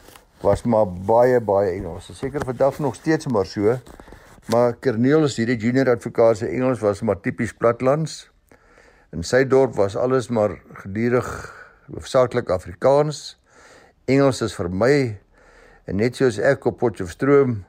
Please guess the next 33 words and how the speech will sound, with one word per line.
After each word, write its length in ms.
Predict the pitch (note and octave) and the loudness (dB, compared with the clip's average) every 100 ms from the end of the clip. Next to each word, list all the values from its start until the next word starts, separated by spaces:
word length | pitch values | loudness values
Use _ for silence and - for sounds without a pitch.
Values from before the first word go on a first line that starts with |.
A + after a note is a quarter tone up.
| _ | _
was, 300 | - A2+ B2+ | -2 0 0
was 160 | - F#2+ | -2 -4
hy, 420 | F#2+ A#2 A#2+ G#2+ | 0 0 0 0
eh, 160 | F#2 G2+ | -2 -4
op 140 | - | -6
Stellenbosch 600 | - C3 A#2+ G#2+ A#2+ B2 | 0 2 2 0 -2 -2
maar 160 | C3 B2+ | -2 0
ook 360 | B2+ A#2 - - - - - - _ _ - | 0 0 -4 -20 -20 -20 -20 -20 _ _ -2
alles 280 | C3 C#3 - | 0 0 0
feitelik 460 | C#3 B2 A#2+ A2 | 0 2 0 0
Afrikaans. 720 | F2+ F#2 F#2+ - C3 C3 A#2 | -2 -4 -8 2 4 4 2
Hy 120 | G2+ G2+ | -6 -8
sport 500 | F#2+ - - C3 G#2+ | -10 -8 0 0 0
sy 140 | G#2+ | -6
vriende, 640 | F#2+ - B2+ B2+ A#2+ A#2 G2 _ - - - | -4 -4 -2 0 2 0 -4 _ -20 -20 -10
hy 60 | |
het 100 | F#2+ | -8
gevry 440 | - G#2+ - C#3+ C#3 | -6 -4 0 4 4
in 120 | C#3 | 4
Afrikaans 560 | B2 C3+ A2+ B2 B2 A2+ | 0 -2 0 0 2 2
daai 240 | A#2 A#2 | 0 2
tyd, 280 | B2+ A#2+ A#2+ | 0 0 0
ons 180 | G#2+ G#2+ | -4 -2
almal 300 | B2+ B2+ C3 | -2 0 0
maar, 320 | B2 B2 A2 _ _ _ _ _ - | 0 0 -4 _ _ _ _ _ -10
eh, 800 | - G2+ G#2+ G#2+ - - A#2+ A2 | 0 2 4 2 0 -4 -2 -2
en 180 | A2 A2 | -4 -6
sy 140 | - | -8
Engels 380 | - C3 B2+ G#2+ | -4 2 2 2
was 180 | G#2 F#2+ | -2 2
maar 180 | A2 | 2
regtig 340 | G2+ A2 - G2 | 2 0 -2 -4
beroerd. 640 | G2+ G2 G2+ E2+ - - | -2 -2 -4 -8 -16 -20